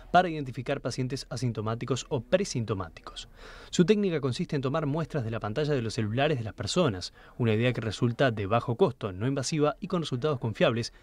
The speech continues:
según el estudio. Como pasamos tanto tiempo tocando y hablando por nuestros teléfonos, lo que queda en la pantalla puede ser un buen reflejo de lo que se lleva adentro.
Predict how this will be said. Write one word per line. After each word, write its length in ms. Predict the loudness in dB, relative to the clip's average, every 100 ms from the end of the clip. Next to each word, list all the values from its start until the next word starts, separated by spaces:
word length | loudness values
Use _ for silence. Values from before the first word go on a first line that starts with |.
| -14
según 280 | -4 -2 -2
el 120 | -4
estudio. 480 | 2 2 2 -2 -14 -20 -20 -20
Como 200 | -8 -4
pasamos 340 | -2 0 0 2
tanto 280 | 0 0 2
tiempo 320 | 2 2 0
tocando 440 | 0 2 2 4
y 40 | 4
hablando 320 | 4 2 0
por 160 | 0 0
nuestros 240 | -4 -2
teléfonos, 520 | 2 2 4 2 0 -4 -20 -16 -8
lo 100 | -4
que 140 | -2
queda 180 | 2 2
en 60 |
la 80 | 2
pantalla 340 | 2 2 2 2
puede 220 | 2 0
ser 160 | 2
un 120 | 2 4
buen 200 | 2 2
reflejo 460 | 0 0 0 0
de 100 | 0
lo 120 | -2
que 140 | 0 -2
se 140 | -2
lleva 320 | -2 2 4
adentro. 420 | 4 2 0 -4